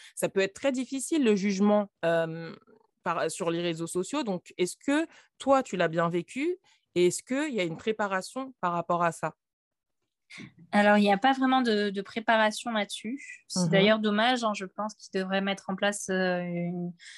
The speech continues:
Speaker 2: je sais pas ce qu'ils pourraient mettre en place, mais une préparation sur, euh,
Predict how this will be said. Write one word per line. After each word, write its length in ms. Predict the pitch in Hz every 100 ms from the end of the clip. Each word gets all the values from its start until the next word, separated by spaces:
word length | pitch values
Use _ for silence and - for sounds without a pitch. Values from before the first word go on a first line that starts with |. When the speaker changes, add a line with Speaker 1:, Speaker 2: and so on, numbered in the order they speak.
| - _
Speaker 2:
je 100 | -
sais 180 | 185 202
pas 160 | 196 208
ce 80 | -
qu'ils 140 | 196
pourraient 240 | 196 196
mettre 180 | 196 196
en 60 | 214
place, 200 | 262 277
mais 80 | 208
une 100 | 185
préparation 560 | 185 208 214 202 202 220
sur, 240 | - 185
euh, 180 | 180